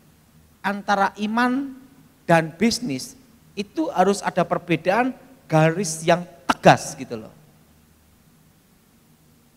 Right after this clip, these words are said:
Kalau dalam bisnis, satu tambah satu,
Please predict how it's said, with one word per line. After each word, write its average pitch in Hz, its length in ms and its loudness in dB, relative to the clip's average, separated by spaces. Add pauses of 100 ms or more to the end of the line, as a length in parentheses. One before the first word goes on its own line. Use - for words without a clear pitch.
(120)
Kalau 185 240 2
dalam 196 400 2
bisnis, 143 640 -4 (320)
satu 170 880 -6 (240)
tambah 147 400 -2
satu, 175 560 -8